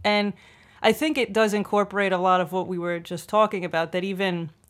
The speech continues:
though it's primarily funny and entertaining stories, it, there are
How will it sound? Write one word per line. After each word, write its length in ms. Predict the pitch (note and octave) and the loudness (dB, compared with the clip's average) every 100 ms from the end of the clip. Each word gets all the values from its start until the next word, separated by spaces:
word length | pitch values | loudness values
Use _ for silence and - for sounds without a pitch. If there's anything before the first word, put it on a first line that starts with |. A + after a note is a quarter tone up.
| - G3 | -16 0
though 360 | F3 F#3+ F#3 | 6 6 6
it's 140 | F3 - | 2 0
primarily 680 | G3 F#3 F#3 F3 E3 F3+ - | 0 2 2 2 -2 -8 -14
funny 480 | - G#3+ G#3 F3+ F3 | 0 4 4 2 -2
and 100 | F3 | -2
entertaining 600 | F3 F3 - G#3 A3+ A#3+ | -4 -6 -2 -2 -2 -4
stories, 480 | - C4 C#4 C#4 - - - - - | -2 0 0 -4 -8 -20 -20 -10 0
it, 240 | A3+ - _ - | 0 0 _ 4
there 160 | A3 | 8
are 180 | A3+ G#3+ | 8 8